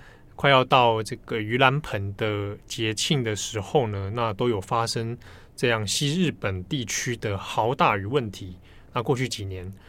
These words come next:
当然包含九州哈，包含西日本几个地区都发生了很严重的后续的，包含淹水啊，那包含这个泛滥成灾啊等等哦。所以这一次其实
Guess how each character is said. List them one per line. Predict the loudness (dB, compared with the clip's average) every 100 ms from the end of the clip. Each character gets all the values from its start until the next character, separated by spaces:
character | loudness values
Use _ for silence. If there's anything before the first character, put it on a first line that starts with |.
| -20 -6
当 | -4
然 | 0
包 | 0
含 | 0
九 | -4 -6
州 | 0 0 0
哈， | -4
包 | -4
含 | -4 -4
西 | -2
日 | -2
本 | -2
几 | -4
个 | -6
地 | -6 -6
区 | -4 -4 -6 -2
都 | 4 4
发 | 4 2
生 | 2 -2
了 | -2
很 | -4 -4
严 | -2 -2
重 | 2 2 2
的 | -4
后 | 0 0 0
续 | -2 -2
的， | -2 -4
包 | 0
含 | 0 0
淹 | 0 0
水 | 0 0 0
啊， | -4 -10 -16 -20 -20 -20 -6
那 | -4 0
包 | 2
含 | 2 0
这 | -4
个 | -2
泛 | 0 0
滥 | 0 -4
成 | -6 -8
灾 | 0 2 2
啊 | -2
等 | -4 -6
等 | 4 4 4
哦。 | -4 -8 -18 -20 -20
所 | 2 4
以 | 6
这 | 6
一 | 4
次 | 4 2 2
其 | 0 -6
实 | -4 -2 -4